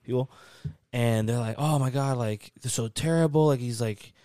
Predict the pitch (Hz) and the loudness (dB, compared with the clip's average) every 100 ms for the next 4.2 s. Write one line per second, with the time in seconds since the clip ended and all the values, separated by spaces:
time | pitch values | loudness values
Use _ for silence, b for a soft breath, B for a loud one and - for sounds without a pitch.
0 | _ - 156 127 113 - 160 156 127 117 | _ -2 2 4 2 2 2 4 2 0
1 | - 143 - - 131 131 120 131 160 156 | 0 -2 -2 -4 -2 -2 -2 0 2 0
2 | 110 127 131 123 117 107 - _ _ _ | 0 -2 0 2 2 0 -6 _ _ _
3 | _ _ _ _ _ _ - 135 135 120 | _ _ _ _ _ _ -4 2 6 6
4 | 113 | 2